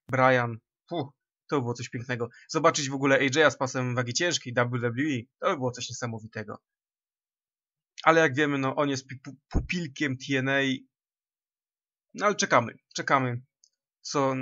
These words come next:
czy A J zmieni coś w swoim życiu, czy dalej będzie na tym statku topiącym się, zatapiającym się siedział. Tutaj troszkę brzydkie zdjęcie, no, ale tylko takie mi się udało znaleźć. Z punktacji Bound for Glory Series.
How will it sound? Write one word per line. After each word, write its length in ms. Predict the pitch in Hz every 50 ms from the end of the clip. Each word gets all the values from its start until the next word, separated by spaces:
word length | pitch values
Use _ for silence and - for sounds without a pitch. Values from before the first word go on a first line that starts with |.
| 131 - - - - - - - 127 -
czy 100 | - -
A 40 | 156
J 300 | 139 131 135 131 131 120
zmieni 280 | 120 120 151 151 139
coś 180 | 135 - - -
w 40 | -
swoim 220 | - 143 131 127
życiu, 240 | 120 139 139 - 131 123
czy 80 | - 117
dalej 240 | 131 135 131 131 123
będzie 500 | 117 127 123 120 113 123 123 120 113 - _ _ _ _ _ _ _ _ _ _ _ _ _ _ _ -
na 100 | 131 127
tym 200 | - 135 127 120
statku 600 | - - 147 135 139 - - 135 131 123 120 120 - _ _
topiącym 540 | - 135 - - 139 135 131 131 - 123 120
się, 140 | - 135 123
zatapiającym 800 | - 135 - 127 123 - 131 127 131 135 135 127 - - 120 120
się 300 | - - 127 123 120 120 - _ _ _ _ _ _ _ _ _ _ _ _ _ _ - _ _
siedział. 440 | - - 143 139 208 208 104 - 123 _ _ _ _ _ _ _ _ -
Tutaj 220 | 233 226 233 220
troszkę 280 | 220 214 175 - 208 175
brzydkie 300 | 156 185 - - 175 151
zdjęcie, 380 | 131 170 180 180 160 - 175
no, 80 | 147 147
ale 220 | 139 139 143 139
tylko 240 | - - 139 - 147
takie 240 | - 156 156 - 156
mi 80 | 147
się 120 | - - 143
udało 220 | 135 135 135 135
znaleźć. 720 | 117 131 143 151 147 151 147 - - - - - - 143 - - - - - _ _
Z 260 | - - - - -
punktacji 560 | _ 214 196 - - 196 175 175 - - 160
Bound 260 | 139 151 151 143 131
for 140 | - 151 139
Glory 300 | 127 139 143 135 127 127
Series. 560 | 127 - - 151 143 143 143 143 139 - -